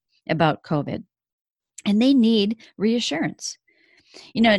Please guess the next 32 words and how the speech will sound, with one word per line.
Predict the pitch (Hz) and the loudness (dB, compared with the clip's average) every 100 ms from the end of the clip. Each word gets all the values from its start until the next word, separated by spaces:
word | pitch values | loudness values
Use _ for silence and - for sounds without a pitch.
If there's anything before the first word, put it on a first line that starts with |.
| - | 0
now | 226 | -2
you | 233 294 | 0 0
may | 339 226 | 0 -2
see | - 196 | -2 -2
an | 170 | -2
influx | 185 - 170 - | -4 -2 -4 -4
of | - | -6
patients | - 170 - 147 - | -2 -2 -2 -6 -6
in | |
your | 147 143 | -8 -4
practice | 190 170 160 - | -2 -2 -4 -8
when | 175 | -6
you | 170 | -6
first | 156 180 170 - | -6 -4 -4 -4
open | 147 - 131 | -10 -8 -8
up, | 135 - - _ - - - - _ | -8 -12 -18 _ -20 -20 -20 -20 _
as | - 175 | -4 0
many | 180 170 | 0 0
people | - 147 151 | -4 -6 -6
have | 151 | -4
been, | 160 156 | -4 -2
you | |
know, | 151 | -2
waiting, | 143 175 175 165 160 160 151 | 0 2 2 0 -2 -2 -4
and, | 143 147 - | -6 -8 -10
and | 147 139 | -10 -8
maybe | 151 160 160 151 | -8 -8 -8 -8
their | 180 185 | -6 -6
practice | - 156 160 151 156 - | -2 -4 -4 -8 -10 -10
that | - - | -12 -10
they, | 151 - - | -10 -10 -12
the | - | -14